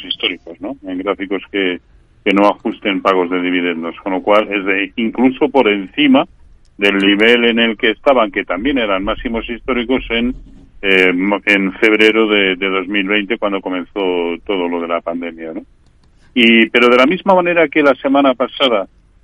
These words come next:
prácticamente todos los índices, tanto europeos como americanos, nos dejaban velas semanales de continuidad alcista, en esta ocasión, aunque falta por ver cómo van a cerrar los americanos, pero en esta ocasión, desde luego, no está sucediendo así.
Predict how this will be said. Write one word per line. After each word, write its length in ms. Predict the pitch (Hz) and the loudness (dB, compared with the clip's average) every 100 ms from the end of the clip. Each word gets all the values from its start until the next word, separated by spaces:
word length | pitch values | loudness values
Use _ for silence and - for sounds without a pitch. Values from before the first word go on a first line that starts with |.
| - | 0
prácticamente 880 | 131 143 - 139 135 131 123 - 113 | 2 2 0 2 4 4 2 2 0
todos 320 | 135 131 127 | 2 2 2
los 180 | 120 110 | 2 0
índices, 640 | 139 135 117 110 - 113 98 - | 2 2 2 -4 -4 -4 -6 -2
tanto 300 | 123 120 127 | -2 2 4
europeos 580 | 120 120 117 147 151 127 | 6 6 4 2 0 0
como 220 | 147 127 | 2 2
americanos, 640 | 120 120 113 139 120 90 - _ _ _ _ - | 2 2 2 2 2 -4 -12 _ _ _ _ -6
nos 200 | 113 110 | 0 2
dejaban 520 | 110 - 135 131 120 | 2 4 6 6 4
velas 340 | 120 139 120 110 - | 2 4 4 2 2
semanales 540 | 127 117 120 131 117 | 2 4 4 4 4
de 60 | 104 | 2
continuidad 600 | 110 101 107 107 110 127 | 0 -2 -2 0 2 2
alcista, 480 | 117 - 127 - 135 | 2 -2 -4 0 0
en 80 | |
esta 220 | 113 - 127 | 0 -4 -2
ocasión, 540 | 117 110 - 131 135 _ _ - _ | -2 0 2 2 -2 _ _ -20 _
aunque 220 | - 90 87 | -12 -10 -2
falta 300 | 107 95 98 | -2 0 0
por 160 | 95 | 0
ver 160 | 101 101 | 0 -2
cómo 200 | 98 92 | -2 0
van 120 | 90 | 0
a 60 | 87 | -2
cerrar 260 | 101 92 | -2 -2
los 180 | 90 90 | -2 -4
americanos, 520 | 98 98 104 113 123 - | -4 -2 2 2 0 -2
pero 160 | 110 | -2
en 140 | 101 101 | -2 -2
esta 100 | - | 0
ocasión, 320 | 113 98 117 | 0 0 -2
desde 240 | 110 104 | 0 0
luego, 180 | 107 120 | 2 2
no 200 | 120 107 | 2 0
está 240 | 95 - 98 | -2 -4 -4
sucediendo 560 | 104 95 101 101 95 | -4 -4 -2 -2 -2
así. 260 | 95 - | -8 -8